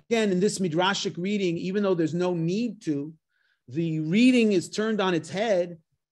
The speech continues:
of a challenge to God. Why aren't you fulfilling your promises? Why aren't you fulfilling the destiny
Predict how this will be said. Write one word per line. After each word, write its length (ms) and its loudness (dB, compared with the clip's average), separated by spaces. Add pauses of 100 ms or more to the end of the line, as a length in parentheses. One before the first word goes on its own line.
(220)
of 140 -4
a 60 -4
challenge 720 0
to 80 -8
God. 600 0 (200)
Why 320 2
aren't 180 -2
you 80 -4
fulfilling 540 -2
your 100 2
promises? 760 -2
Why 160 -2
aren't 180 -6
you 60 -6
fulfilling 720 -6 (240)
the 80 -4
destiny 720 0